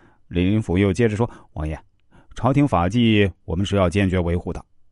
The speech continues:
如果我把这十个人全弄上来，恐怕会影响不好。不如这样，请您允许我从中挑出一个人来当众驳回，这样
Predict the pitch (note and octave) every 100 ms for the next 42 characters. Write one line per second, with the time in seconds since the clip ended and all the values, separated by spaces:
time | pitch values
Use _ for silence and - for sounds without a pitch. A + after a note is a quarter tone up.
0 | _ G2+ C#3 C3+ G#2+ A#2 G2 D#2 D#2+ -
1 | D#2+ D#2+ E2 - D2 D#3+ D#3 E2 E2 C#2+
2 | - - - _ - D2+ D#2 D#2 D#2 F2
3 | D#2 D2+ - - _ - _ - - -
4 | - _ - A#2+ D3 D#3+ - - _ _
5 | _ - A#2+ C#3+ C#3 C#3 A2 A2 F#2+ C3
6 | D3 D3+ D3+ D#3 - E3+ - D3 A2 F3
7 | F2+ E2 D2 D#2 - A#2+ C3+ C3 B2 G2
8 | C3 G2+ A2+ - _ _ - F2 E2+ D#2+